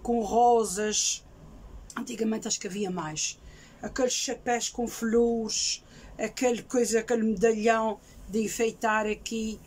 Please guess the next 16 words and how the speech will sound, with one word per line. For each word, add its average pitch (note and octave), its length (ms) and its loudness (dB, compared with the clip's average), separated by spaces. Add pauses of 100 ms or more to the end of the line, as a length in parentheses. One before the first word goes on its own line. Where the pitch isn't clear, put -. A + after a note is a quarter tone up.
(280)
o, A3 60 -4
o, A3+ 520 -2
o - 20 -2
vestido. A3+ 720 -2 (240)
Então F3 320 -6
nós G#3 580 0 (420)
temos B3 320 2
que - 120 -14
ter C4 200 0
o B3+ 140 2
orgulho A3+ 720 4 (640)
do B3 100 2
maior D4+ 520 8
medalhão F4+ 520 6
que E4+ 100 2
existe, A#3 840 0